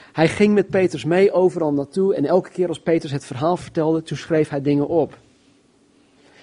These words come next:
Dus het evangelie van Marcus zou net zo goed het evangelie van Petrus genoemd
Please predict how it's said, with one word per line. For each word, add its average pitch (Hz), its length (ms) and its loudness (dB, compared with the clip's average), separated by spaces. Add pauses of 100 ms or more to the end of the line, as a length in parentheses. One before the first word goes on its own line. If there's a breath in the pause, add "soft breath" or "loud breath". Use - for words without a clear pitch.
(200 soft breath)
Dus 175 180 4
het 185 160 4
evangelie 202 540 4
van 165 120 -4
Marcus 185 460 -2
zou 165 300 4
net 196 240 2
zo 175 160 -2
goed - 420 -2 (480 soft breath)
het 156 180 -2
evangelie 156 560 2
van 156 140 -4
Petrus 185 380 0
genoemd 135 420 -4